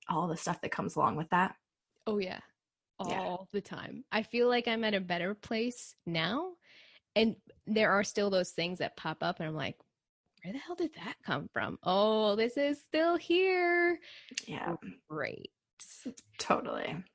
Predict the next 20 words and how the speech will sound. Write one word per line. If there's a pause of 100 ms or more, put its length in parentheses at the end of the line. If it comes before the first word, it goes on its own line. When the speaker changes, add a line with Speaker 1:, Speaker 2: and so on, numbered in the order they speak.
(240)
Speaker 2:
There
was
something
very
interesting
that
literally
just
happened
this
morning
is (100)
I
had
a
physical, (600)
uh,
last
week, (560)
and